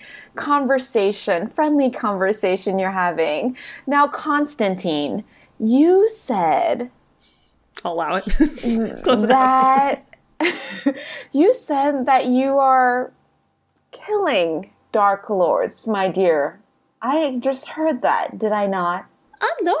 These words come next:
Speaker 2: I did, definitely did not say that. Why would I be talking about killing Dark Lords at the
Speaker 1: Hmm.
Speaker 2: wedding? <laughs>
Speaker 1: That's interesting.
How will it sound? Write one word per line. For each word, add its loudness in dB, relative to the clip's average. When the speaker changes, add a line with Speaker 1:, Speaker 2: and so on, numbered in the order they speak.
Speaker 2:
I -2
did, -8
definitely -2
did -2
not -6
say -4
that. -4
Why 0
would -2
I 0
be 4
talking -2
about -4
killing -2
Dark 0
Lords 0
at 0
the -2
Speaker 1:
Hmm. -4
Speaker 2:
wedding? 0
<laughs> 6
Speaker 1:
That's -6
interesting. -4